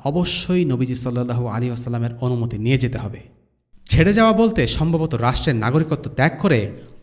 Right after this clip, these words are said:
অন্য কোনো রাজনৈতিক অথরিটির অধীনে চলে যাওয়া বা স্বাধীনভাবে বেঁচে থাকার কথা বলা হচ্ছে। মদিনার সনদের ব্যাপারে সংক্ষিপ্ত পর্যালোচনা আমরা এখানে শেষ করছি। তবে আমাদের মনে রাখতে হবে,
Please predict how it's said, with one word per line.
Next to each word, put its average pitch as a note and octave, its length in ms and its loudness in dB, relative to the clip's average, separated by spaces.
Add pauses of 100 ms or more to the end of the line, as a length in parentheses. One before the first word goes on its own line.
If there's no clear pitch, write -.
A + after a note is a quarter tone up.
(120)
অন্য G#3+ 380 4
কোনো F3 240 2
রাজনৈতিক C#3 540 0
অথরিটির C#3 560 -2
অধীনে D#3 260 2
চলে D#3+ 280 2
যাওয়া G#2 260 2 (400)
বা A#2+ 100 -2
স্বাধীনভাবে E3+ 640 4
বেঁচে C#3 260 0
থাকার C#3+ 340 0
কথা B2+ 600 -2
বলা A2+ 160 2
হচ্ছে। G#2 320 -6 (1300)
মদিনার D3+ 360 2
সনদের D#3 400 0
ব্যাপারে D3+ 340 0
সংক্ষিপ্ত - 560 -2
পর্যালোচনা C3+ 840 0
আমরা A#2 240 -2
এখানে B2+ 320 -2
শেষ A#2+ 280 -4
করছি। G#2+ 340 -8 (800)
তবে F3+ 140 4
আমাদের E3+ 260 4
মনে D#3 160 4
রাখতে E3+ 240 2
হবে, A2+ 240 -2